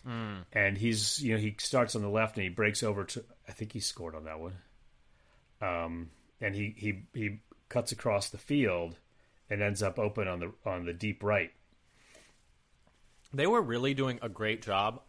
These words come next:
Speaker 1: of putting Jefferson in positions where the defense didn't know what to do. And I think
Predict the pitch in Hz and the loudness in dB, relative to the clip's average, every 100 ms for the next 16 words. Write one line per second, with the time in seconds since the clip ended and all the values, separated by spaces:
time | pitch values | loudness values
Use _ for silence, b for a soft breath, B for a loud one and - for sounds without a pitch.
0 | - 104 98 90 - - - b b - | -2 2 2 0 -8 -20 -20 b b -4
1 | 131 143 131 120 120 - 127 120 127 101 | 0 0 2 0 0 -6 -4 -2 -4 -2
2 | 87 104 113 92 95 101 - - 98 95 | -4 -4 -8 -2 0 0 -2 -14 -8 -6
3 | 95 101 107 104 - - - 101 110 110 | -2 -2 -2 -4 -6 -10 -4 -4 -2 0
4 | 110 117 139 196 - b b - 131 131 | 0 -2 0 0 -2 b b 0 0 2
5 | 170 - | -2 -6